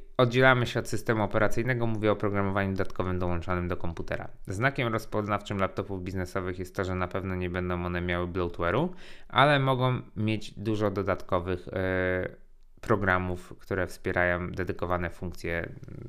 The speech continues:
zawarte w tym komputerze, jakieś mikrofony z A I, wygłuszanie,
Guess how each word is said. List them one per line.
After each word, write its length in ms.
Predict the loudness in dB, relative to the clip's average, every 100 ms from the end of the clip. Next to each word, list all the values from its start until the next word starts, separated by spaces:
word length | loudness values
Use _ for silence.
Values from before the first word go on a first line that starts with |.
| -10
zawarte 460 | -4 0 0 0
w 60 | -8
tym 80 | -8
komputerze, 580 | -8 -6 -4 -2 0 -2
jakieś 260 | -6 -8
mikrofony 540 | -8 -8 -8 -6 -6 -4
z 80 | -2
A 280 | 0 2
I, 80 | 0 -4 -8 -10
wygłuszanie, 760 | -12 -10 -8 -2 -2 0 -2